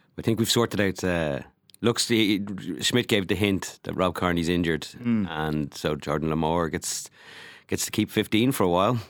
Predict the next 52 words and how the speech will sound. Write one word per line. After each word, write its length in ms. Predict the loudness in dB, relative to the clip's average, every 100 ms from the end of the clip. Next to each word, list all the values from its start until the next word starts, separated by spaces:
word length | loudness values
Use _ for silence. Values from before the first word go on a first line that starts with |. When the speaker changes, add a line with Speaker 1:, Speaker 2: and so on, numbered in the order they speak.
| -6
Speaker 1:
That 160 | -4
ha-, 120 | -2 -4
that 120 | -4
has 120 | -4 -4
to 100 | -2
be. 240 | -2 -2 -8 _
That 100 | -2 2
can't 140 | 4
even 120 | 4
Speaker 2:
He, 60 | 4
Speaker 1:
be 120 | 2
a 20 |
debate, 340 | 2 4 4 2
can 140 | 0
it? 60 | 0
Speaker 2:
he 80 | 2
scoffed 680 | 2 2 2 2 2 2
at 140 | 0 2
me 180 | 2 4
last 340 | 4 2 2
week 260 | 0 0 -2
when 80 | 0
I 140 | 2
was 120 | 0
suggesting 680 | 0 0 0 2 0 -2 -2
that, 220 | -4 -4 -4 -2
uh, 520 | 0 0 -2 -4 -8 -2
that, 320 | 0 0 0
that 220 | 0 2
Larmour 320 | 2 2 2
would 140 | 0 -2
be 120 | -4
the 100 | -2
next, 280 | -2 -4 -2
Speaker 1:
Rob 140 | 0
Speaker 2:
uh, 20 | 2
Speaker 1:
Kearney 240 | 2 2
was 140 | 2
fit. 240 | 2 0 0 0
Rob 180 | 0 2
Kearney 220 | 2 2
was 100 | 0
playing, 280 | 0 0 0
I 60 | -2
think. 260 | -4 -8 -8
Speaker 2:
<laughs> 140 | -12 -12 -12 -16 -14 -18 -18 _ -12 -10 -6 -4 2
Uh, 320 | 6 6 6
Larmour 280 | 6 4 6
was 100 | 4
brilliant, 300 | 6 4 4
wasn't 180 | 4 4
he? 140 | 2